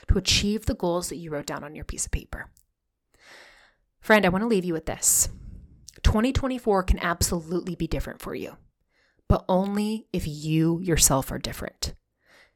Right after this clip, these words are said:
Too often, people fall in the same pattern of every year being the same year after year, not because they don't have goals, but because they haven't built the awareness to change their brain on a subconscious level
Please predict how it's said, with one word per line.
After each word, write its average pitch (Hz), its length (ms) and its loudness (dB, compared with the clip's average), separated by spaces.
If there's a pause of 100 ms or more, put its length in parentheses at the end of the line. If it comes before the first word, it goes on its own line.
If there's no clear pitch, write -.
(600)
Too 220 340 8
often, 185 400 6
people 208 280 2
fall 180 300 0
in 175 80 -4
the 156 100 -6
same 190 520 4
pattern 180 540 0 (120)
of 175 220 -10 (120)
every 196 380 2
year 190 240 0
being 170 200 -4
the - 60 -14
same 185 760 6 (340)
year 165 640 4
after 180 440 0
year, 185 460 2 (260)
not 208 200 0
because 285 220 2
they 233 100 4
don't 226 180 0
have - 220 -4
goals, 196 320 6
but 180 120 0
because 185 260 2
they 202 80 2
haven't 208 420 0
built 185 220 -2
the 185 60 0
awareness 175 800 2 (240)
to - 100 8
change 196 580 2
their 190 120 2
brain 180 380 0
on 196 80 -2
a 170 80 2
subconscious 170 800 0
level 214 360 4